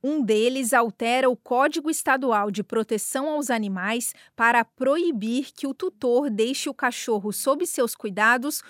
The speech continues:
com livre acesso às ruas e a outras áreas públicas sem acompanhamento. O texto considera o descumprimento da norma uma infração grave,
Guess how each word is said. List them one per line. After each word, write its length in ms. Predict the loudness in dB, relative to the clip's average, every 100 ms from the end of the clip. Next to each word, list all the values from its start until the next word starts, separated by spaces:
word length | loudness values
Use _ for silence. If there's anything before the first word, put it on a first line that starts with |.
| -20 _
com 220 | -6 -2
livre 380 | 0 -2 -2 -2
acesso 640 | -2 -2 0 -2 -2 -2
às 160 | 0 -2
ruas 500 | -4 -2 -2 -4 -6
e 140 | -2 2
a 120 | 4
outras 460 | 4 0 -2 0 4
áreas 340 | 4 2 -2
públicas 640 | -6 -6 -4 -4 -2 -2 -2
sem 360 | -2 -2 -2
acompanhamento. 1040 | -4 -4 -4 -2 0 2 2 0 -4 -8 -10 _ _ _ _
O 120 | -8 0
texto 400 | 4 2 0 -4
considera 680 | -2 -2 -2 0 2 4
o 60 | 2
descumprimento 880 | 2 -2 -4 -8 -4 -2 0 -2 0
da 160 | 0
norma 400 | 0 0 2 0
uma 180 | 0 0
infração 640 | -2 -2 -2 -2 -4 -4
grave, 520 | 2 6 6 4 -4